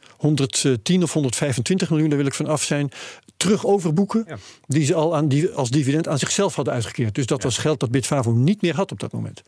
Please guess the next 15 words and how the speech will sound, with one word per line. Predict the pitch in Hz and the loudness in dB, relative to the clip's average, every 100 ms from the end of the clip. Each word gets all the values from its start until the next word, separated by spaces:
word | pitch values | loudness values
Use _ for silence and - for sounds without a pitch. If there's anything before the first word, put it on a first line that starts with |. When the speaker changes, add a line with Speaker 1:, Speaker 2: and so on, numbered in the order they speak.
| _ _ | _ _
Speaker 2:
Nee, | 123 123 | -2 0
maar | 131 | 0
goed, | - 117 | 0 0
wel | 104 120 113 | 2 2 2
het | 113 | 0
geheel. | - 113 127 | 0 0 0
Kijk, | 123 | 0
het | 131 | 0
is | 120 | 0
natuurlijk | 131 131 | -2 -2
een | 113 | -2
bedrijf | 117 135 127 | 0 0 0
met, | 123 113 - | 0 -2 -4
ehm, | - 107 107 104 - | -2 0 0 -2 -4
eh, | - | -4